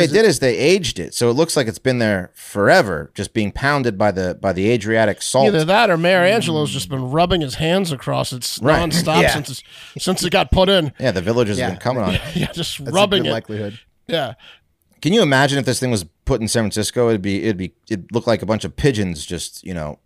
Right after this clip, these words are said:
Speaker 2: roosted there
Speaker 1: <laughs>
Speaker 2: for years.
Speaker 1: Homeless guys would be
Speaker 2: Homeless
Speaker 1: making
Speaker 2: people
Speaker 1: love
Speaker 2: would
Speaker 1: to
Speaker 2: be.
Speaker 1: that statue.
Speaker 2: Oh, you could
Speaker 3: Sleeping in the buttocks.
Speaker 2: It would be disgusting.
Speaker 1: Actually, I think the chick in Iowa is even hotter than her.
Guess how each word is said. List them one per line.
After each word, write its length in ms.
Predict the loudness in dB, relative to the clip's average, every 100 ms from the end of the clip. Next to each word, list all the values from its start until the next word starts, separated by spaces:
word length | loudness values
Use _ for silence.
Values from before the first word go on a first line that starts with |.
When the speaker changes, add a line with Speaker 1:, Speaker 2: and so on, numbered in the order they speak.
| -14
Speaker 2:
roosted 400 | -4 -4 -2 -2
there 240 | 0 0
Speaker 1:
<laughs> 0 |
Speaker 2:
for 180 | 0 -4
years. 400 | -2 0 0 0
Speaker 1:
Homeless 300 | -4 -6 -10
guys 320 | -10 -10 -12
would 60 | -8
be 60 | -2
Speaker 2:
Homeless 240 | 0 0
Speaker 1:
making 120 | -2
Speaker 2:
people 120 | -2 -4
Speaker 1:
love 100 | -6
Speaker 2:
would 40 |
Speaker 1:
to 40 | -10
Speaker 2:
be. 60 |
Speaker 1:
that 20 |
statue. 420 | -12 -16 -18 -20 -18 -18 -18 -20 -8
Speaker 2:
Oh, 380 | -4 -2 -2 -8 -14
you 240 | -4 -2
could 140 | -2 -4
Speaker 3:
Sleeping 520 | -4 -4 -4 -4 -4
in 100 | -4
the 80 | -6
buttocks. 560 | -4 -4 -4 -8 -18 -4
Speaker 2:
It 120 | -2
would 120 | 0 -2
be 80 | -6
disgusting. 280 | -2 2 4 2 0 -2
Speaker 1:
Actually, 80 | -2
I 140 | -4
think 240 | -4 -6 -6
the 100 | -8
chick 300 | -4 -6 -6
in 100 | -8
Iowa 400 | -6 -4 -2 -4
is 160 | -10
even 140 | -12 -12
hotter 300 | -12 -12 -12
than 100 | -14
her. 280 | -14 -14